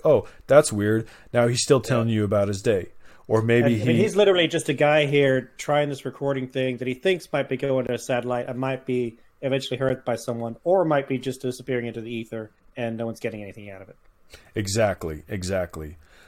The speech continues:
Speaker 1: Um, there are storylines that are still being drip fed into the series that are gonna pay off one to two seasons later.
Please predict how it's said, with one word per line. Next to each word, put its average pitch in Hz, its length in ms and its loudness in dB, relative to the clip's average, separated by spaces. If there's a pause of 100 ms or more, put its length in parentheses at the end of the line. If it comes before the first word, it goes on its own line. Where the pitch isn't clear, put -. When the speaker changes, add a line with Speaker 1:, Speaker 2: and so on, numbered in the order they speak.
(140)
Speaker 1:
Um, 104 360 4
there 123 200 4
are 135 140 8
storylines 113 840 2 (920)
that 107 320 4
are 104 180 -2
still 123 300 0
being 113 260 0
drip 113 320 -4 (100)
fed 104 400 -2
into 117 540 -4
the 107 160 -2
series 98 840 -2
that 101 180 2
are 98 80 -2
gonna 101 220 -4
pay 110 240 0
off 101 240 0
one 101 220 -2
to 92 100 -12
two 95 180 -8
seasons 85 460 -8
later. 87 380 -6